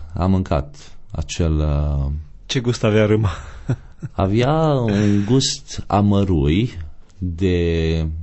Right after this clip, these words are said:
Speaker 1: era ca și o cremă, ca și o pastă de alune, așa, amăruie. Foarte, foarte ciudat și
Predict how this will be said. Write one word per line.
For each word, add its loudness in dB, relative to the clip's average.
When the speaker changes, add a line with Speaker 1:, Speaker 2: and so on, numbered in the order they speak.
Speaker 1:
era 0
ca -4
și -4
o 4
cremă, 0
ca -2
și -2
o 2
pastă -2
de 0
alune, 2
așa, -2
amăruie. 0
Foarte, 0
foarte -2
ciudat 0
și 2